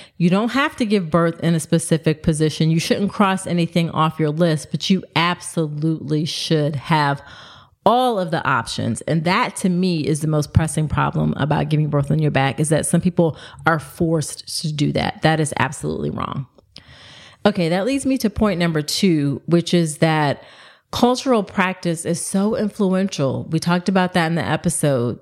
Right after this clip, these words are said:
And by cultural practice, I mean how people learn, what they are used to doing, how they are used to approaching birth just plays such a huge, huge,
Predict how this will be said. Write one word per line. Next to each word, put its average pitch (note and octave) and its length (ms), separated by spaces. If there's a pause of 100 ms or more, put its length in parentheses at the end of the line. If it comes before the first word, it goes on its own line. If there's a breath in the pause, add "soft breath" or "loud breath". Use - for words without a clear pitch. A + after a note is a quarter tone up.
(120)
And E3+ 140
by E3+ 160
cultural G#3 480
practice, G#3+ 580
I D#3+ 140
mean E3+ 480 (420 loud breath)
how G3 480
people G3+ 460
learn, E3 720
what D#3 360
they F#3+ 180
are F#3 140
used F3+ 380
to F3+ 120
doing, D#3 680 (420 loud breath)
how F3 240
they F#3 160
are F3+ 120
used E3+ 340
to E3+ 160
approaching F#3 640
birth F3+ 480
just F3+ 280
plays F#3+ 440
such F3+ 380
a F3 140
huge, F#3 1000
huge, F3+ 760